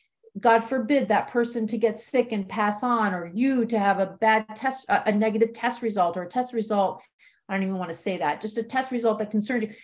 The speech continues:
Like, yeah, those are situations where it's understandable to be overwhelmed. But please, as a yoga teacher, for the love of God, don't ever say that you're overwhelmed. Even if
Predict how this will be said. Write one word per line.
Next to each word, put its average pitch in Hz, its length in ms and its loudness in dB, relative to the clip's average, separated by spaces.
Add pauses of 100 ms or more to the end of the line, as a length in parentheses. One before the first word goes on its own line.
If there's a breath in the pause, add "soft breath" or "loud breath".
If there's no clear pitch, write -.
(160 loud breath)
Like, 349 180 -4
yeah, 294 520 2
those 370 220 4
are 370 80 0
situations 302 720 -4
where 240 300 2
it's 240 280 0 (200)
understandable 254 680 -2
to 185 100 -14
be 185 180 -2
overwhelmed. 151 480 -6 (380 soft breath)
But 320 220 0
please, 320 960 0
as 262 160 2
a 294 80 2
yoga 285 380 4
teacher, 214 420 -4
for 247 180 -4
the 247 140 4
love 262 320 0
of 233 160 -6
God, 208 480 4 (120)
don't 269 400 0
ever 240 240 4
say 226 340 4
that 185 160 -4
you're 185 200 -6
overwhelmed. 165 680 -6 (600)
Even 392 260 10
if 427 340 8